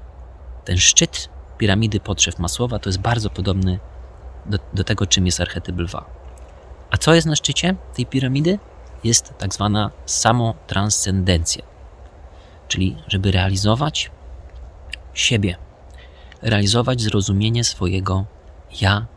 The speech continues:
jestem. Znak lwa to jest, em, bardzo często niezrozumiała energia, ponieważ jeżeli ktoś ma silnego lwa w horoskopie, ma silne słońce,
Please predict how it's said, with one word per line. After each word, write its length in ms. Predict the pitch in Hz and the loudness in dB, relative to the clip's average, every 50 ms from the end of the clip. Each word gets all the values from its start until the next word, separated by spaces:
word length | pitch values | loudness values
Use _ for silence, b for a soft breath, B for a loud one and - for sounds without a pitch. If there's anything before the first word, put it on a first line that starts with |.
| - - - - - | -20 -20 -18 -6 -2
jestem. 400 | 92 90 85 - - - - - - - - - - - - - - - - B B B B B B B B B B B B B B B - - - | -2 0 0 0 -2 -4 -8 -18 -20 -20 -20 -20 -20 -20 -20 -20 -20 -20 -20 B B B B B B B B B B B B B B B -20 -14 -6
Znak 300 | - 117 120 135 160 - | -2 2 2 2 4 4
lwa 480 | 185 139 113 - 107 117 123 104 87 - - | 4 4 6 6 4 4 6 4 2 0 -2
to 100 | - 107 | 0 0
jest, 380 | 107 110 - - - - - | 0 0 0 -2 -6 -8 -6
em, 320 | 95 92 90 80 - - - - - - - - - - - - - - - - - - - - - - - - - - - - - - - | -4 -4 -4 -4 -4 -6 -8 -10 -12 -14 -16 -18 -18 -20 -20 -20 -20 -20 -20 -20 -20 -20 -20 -20 -20 -20 -20 -20 -20 -20 -20 -20 -12 -6 0
bardzo 600 | 113 127 131 139 139 - 135 127 127 127 127 127 127 - - - 143 - - | 2 2 2 2 0 0 0 2 2 2 0 -2 -2 -6 -10 -12 -12 -6 -4
często 300 | - 120 117 - - 120 | -2 -2 0 -2 -2 -2
niezrozumiała 640 | 113 110 104 104 104 101 107 101 98 101 98 98 | -2 -2 -2 -2 -2 -2 0 2 2 2 4 2
energia, 380 | 95 92 95 - - - - - - - - - - - - B B B B B B B - | 2 0 -2 -4 -6 -10 -12 -14 -18 -20 -20 -20 -20 -20 -20 B B B B B B B -8
ponieważ 560 | - - 107 110 113 113 110 110 - - - - - - - - - - - | -4 0 0 2 4 4 4 4 4 2 0 -2 -6 -18 -20 -20 -20 -8 -4
jeżeli 460 | - 113 110 110 113 110 104 - 113 - | -4 -2 -2 0 0 2 2 2 0 -2
ktoś 300 | - - - 123 - - | -4 -2 -2 0 0 2
ma 100 | 110 101 | 0 0
silnego 460 | - - 101 95 101 101 98 95 90 | 2 2 2 2 2 2 2 2 0
lwa 300 | 85 87 92 90 90 87 | 0 2 2 2 2 2
w 40 | - | 0
horoskopie, 520 | - - - 92 - - - - - - | -4 -6 -6 -6 -4 -6 -8 -8 -8 -8
ma 120 | - - | -8 -6
silne 300 | - - - 110 95 95 | -6 -4 -2 0 0 0
słońce, 440 | 92 - - - - - - - 107 | 0 -2 -4 -6 -8 -8 -6 -6 -6